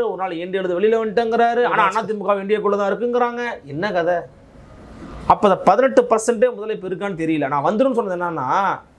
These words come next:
Speaker 1: அந்த பதினெட்டுல பெரும்பாலும் எங்க இருந்தாங்க, அவங்க ஆதரவாளர் யாருன்னு பாத்தீங்கன்னா, அவங்க அதிமுக ஆதரவாளர்கள் அல்லது பி ஜே பி ஆதரவாளர்கள் தான்.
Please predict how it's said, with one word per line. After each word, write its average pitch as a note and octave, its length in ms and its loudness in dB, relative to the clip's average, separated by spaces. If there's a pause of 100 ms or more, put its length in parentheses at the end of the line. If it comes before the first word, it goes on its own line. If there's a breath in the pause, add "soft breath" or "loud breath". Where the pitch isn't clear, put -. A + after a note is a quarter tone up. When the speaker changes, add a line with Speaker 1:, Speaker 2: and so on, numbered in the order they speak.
(1300)
Speaker 1:
அந்த E3 360 4
பதினெட்டுல A3 680 4 (760)
பெரும்பாலும் C4+ 800 4 (500)
எங்க G#3 260 6
இருந்தாங்க, G#3 420 4
அவங்க F3 160 0
ஆதரவாளர் F#3+ 460 0
யாருன்னு D#3 320 -6
பாத்தீங்கன்னா, D#3 240 -6
அவங்க E3 120 -4
அதிமுக D#3+ 440 -2
ஆதரவாளர்கள் C3 340 0
அல்லது F#3 160 0
பி E3 120 2
ஜே E3 120 2
பி D3 60 2
ஆதரவாளர்கள் B2 400 -2
தான். - 160 -14